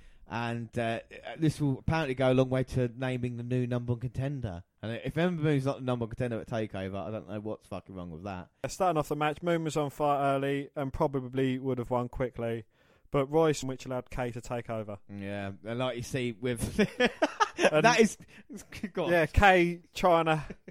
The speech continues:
Speaker 2: get help from her partner Royce on the outside, holding her hands, and Ember Moon just drags the pair of them into the ring.
Speaker 1: When it, when we say slight distraction, you know what I mean, getting pulled <laughs> into the ring, is, that's a pretty good distraction, actually, you know?
Speaker 2: Yeah.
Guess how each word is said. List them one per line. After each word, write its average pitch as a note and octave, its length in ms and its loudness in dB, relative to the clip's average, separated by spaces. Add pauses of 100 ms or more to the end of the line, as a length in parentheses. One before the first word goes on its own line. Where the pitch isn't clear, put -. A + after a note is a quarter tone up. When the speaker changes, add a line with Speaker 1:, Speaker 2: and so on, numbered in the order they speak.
(240)
Speaker 2:
get F3 180 4
help E3+ 280 8
from E3+ 180 0
her D#3+ 140 6
partner E3+ 400 6
Royce E3 680 4 (100)
on D3+ 120 2
the D#3 60 -2
outside, D#3 520 4
holding D#3 280 4
her C#3+ 80 2
hands, D3 440 0
and C#3+ 200 0
Ember D#3+ 200 -2
Moon D3 240 0
just C#3+ 200 -6
drags D3 240 -2
the C3+ 80 -6
pair E3 160 4
of D#3 60 0
them B2+ 120 -4
into A2+ 180 -8
the A2+ 80 -6
ring. G#2+ 200 -4 (100)
Speaker 1:
When G3 200 2
it, A3 80 0
when A3 160 6
we G#3 100 6
say F#3 340 4 (200)
slight E3+ 400 2
distraction, C#3+ 680 0
you B2 120 -4
know C3+ 200 0
what D3 80 -6
I D3+ 40 0
mean, D3 100 -2
getting D3 260 -2
pulled F3 320 2
<laughs> - 60 -14
into G#3+ 420 0
the F#3 200 2
ring, E3+ 340 4
is, D3+ 180 -2 (240)
that's G#4+ 140 -4
a G#4+ 60 0
pretty A3+ 240 2
good A3+ 140 -2
distraction, A3+ 500 -2
actually, A#2 360 -6
you B2 80 -2
know? D#3 100 0
Speaker 2:
Yeah. D#3 160 0